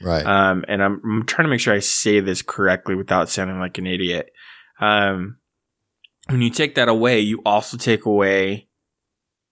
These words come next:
Speaker 2: it's a, it's a mother, it's a father, it's a brother,
Speaker 1: Yeah.
Speaker 2: sister, you know,
Speaker 1: Right.
Speaker 2: it's someone who accomplished this or someone who accomplished that. It's, no, you are blue shirt.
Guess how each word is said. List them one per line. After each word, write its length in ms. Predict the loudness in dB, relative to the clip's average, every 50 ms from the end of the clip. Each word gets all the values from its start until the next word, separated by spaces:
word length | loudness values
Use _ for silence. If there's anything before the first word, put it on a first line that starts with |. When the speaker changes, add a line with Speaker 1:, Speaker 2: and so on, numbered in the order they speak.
| _ _ _ _ -2
Speaker 2:
it's 240 | 0 0 0 0 -4
a, 100 | -8 -8 -10 _ _ -8 -2
it's 200 | -2 -2 0 0
a 40 | -2
mother, 360 | 0 2 2 2 2 2 2
it's 180 | 0 -2 -4 -8
a 40 | -10
father, 420 | -2 0 0 2 2 0 -2 -2
it's 140 | -2 -4 -6
a 40 | -4
brother, 400 | -2 0 0 0 0 0 -2 0 0
Speaker 1:
Yeah. 100 | 0 0
Speaker 2:
sister, 640 | 2 2 0 0 0 0 0 0 0 0 -2 -6 _ _ _ _ _ _ _
you 160 | -6 -4 -2 0
know, 160 | 0 0 0
Speaker 1:
Right. 100 | 0 0
Speaker 2:
it's 220 | 0 0 0 0
someone 260 | 0 2 2 2 2 0
who 140 | 0 0 -2
accomplished 500 | -2 -2 -2 -2 -4 -4 -6 -8 -4 -2
this 220 | -2 -2 -2 -2
or 60 | -4
someone 300 | -4 -2 -2 -2 -2 -2
who 40 | -4
accomplished 380 | -4 -4 -4 -6 -4 -4 -4 -2
that. 260 | 0 0 0 0 -2
It's, 220 | -4 -6 -6 -4 -2
no, 280 | 0 2 2 2 2
you 280 | 0 0 0 0 2 2
are 200 | 2 2 0 -2 -4
blue 320 | -6 -4 -2 -2 -4 -2
shirt. 360 | -4 -4 -4 -6 -6 -8 -12